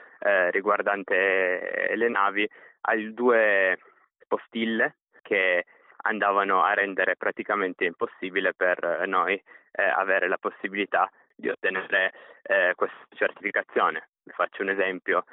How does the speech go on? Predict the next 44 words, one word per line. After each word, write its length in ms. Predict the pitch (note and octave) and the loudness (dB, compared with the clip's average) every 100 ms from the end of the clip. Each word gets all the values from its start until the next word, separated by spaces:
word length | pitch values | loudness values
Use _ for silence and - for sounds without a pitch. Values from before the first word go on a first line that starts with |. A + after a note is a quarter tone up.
| - | -20
ci 120 | - G2 | -8 -6
è 40 | |
stato 260 | - F2+ G2+ | -6 -4 -4
chiesto 380 | - F#2+ - F#2+ | -2 -4 -4 -6
di 140 | F#2 | -4
montare 440 | F2+ F2+ F#2+ F#2 | -6 -4 -2 0
una 140 | F#2 E2+ | 0 -2
pista 320 | G2 - F#2+ | -6 -8 -4
di 120 | F#2+ | -2
atterraggio 600 | F2 - F#2+ F#2+ F2+ F#2 | -4 -2 0 0 0 -4
per 140 | F2 F2+ | -4 -4
il 220 | F2+ F#2 | -2 -4
soccorso 520 | - - F#2 F2+ - - | -4 -2 0 0 -2 -10
del 160 | E2+ | -6
diametro 380 | F#2 E2+ E2+ F2+ | -4 -4 -4 -6
di 80 | F2 | -6
cinque 320 | - F2 G2 | -8 -4 0
metri, 380 | G2+ F2 - - _ - | 0 -2 -4 -6 _ -10
ma 120 | E2+ | -6
la 120 | E2 F2+ | -4 -6
nostra 300 | - - G2 | -6 -4 -2
nave 360 | E2+ E2+ F2 - - | -2 -2 -2 -4 -6
non 140 | F#2 | -2
ha 40 | |
lo 100 | F#2+ - | -2 -2
spazio 320 | - - G2 | -4 -4 -4
fisico 500 | - F2+ F#2+ - F#2 | -6 -6 -6 -2 -2
per, 280 | - E2+ E2+ - - - - | 0 -2 -2 -8 -20 -16 -4
perché 260 | F#2+ - | -4 -2
ciò 120 | - | -2
accada. 480 | F2 - - - F#2+ - - - | -4 -2 -6 -4 -4 -6 -20 -4
Ovviamente 460 | A#2 A#2 C3+ D3 C#3 | -2 0 0 0 0
questa 420 | A#2+ - G#2+ G2 | -2 -2 0 2
è 60 | F#2+ | 2
una 120 | F#2+ | -2
scelta 320 | - F#2 - | -2 -4 -2
politica, 600 | - A#2+ F#2+ G2+ - C3+ - _ _ - - | -2 0 -2 -2 -2 -2 -4 _ _ -20 -8
nel 200 | F#2+ F#2+ | -4 -2
senso 260 | G2 F#2 F#2+ | -4 -4 -2
che, 200 | - F2 - - _ | -2 -2 -4 -20 _
essendo 440 | - - B2 A2 | -10 -4 -2 0
noi 280 | A2 A#2 A2 | 2 4 2
l'unica, 480 | G#2 A2+ G#2+ G#2+ G#2 - - _ _ - | 2 0 0 0 -2 -4 -20 _ _ 0
eh, 500 | - G2 F#2+ F#2 | 2 2 -2 -8